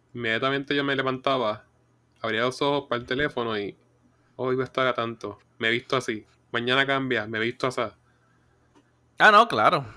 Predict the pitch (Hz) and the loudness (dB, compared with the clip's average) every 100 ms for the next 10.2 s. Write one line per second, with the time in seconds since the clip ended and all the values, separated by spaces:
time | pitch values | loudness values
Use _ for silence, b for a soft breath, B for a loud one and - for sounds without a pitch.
0 | 127 120 131 127 127 120 113 107 104 95 | -10 -6 -6 -6 -4 -4 -4 -4 -4 -6
1 | 101 123 113 - 98 98 - - - - | -8 -8 -10 -8 -8 -8 -12 -20 -14 -6
2 | 117 117 113 113 113 120 120 117 120 - | -4 -2 -2 -2 -4 -2 -2 -4 -6 -10
3 | - - - 127 127 120 127 139 123 120 | -12 -12 -4 2 2 4 2 4 2 0
4 | - _ _ - 120 120 139 123 120 117 | -6 _ _ -2 0 0 0 0 0 0
5 | 110 110 110 98 101 _ _ _ _ - | 0 -4 -4 -6 -10 _ _ _ _ -20
6 | _ _ - 120 95 - - _ _ _ | _ _ -8 -4 -4 -6 -16 _ _ _
7 | _ _ _ _ _ _ _ _ _ _ | _ _ _ _ _ _ _ _ _ _
8 | _ _ b b b b b _ - 113 | _ _ b b b b b _ -14 -8
9 | 113 123 143 110 104 107 B B B - | -2 0 0 0 -4 -6 B B B -6
10 | 127 120 | -4 -4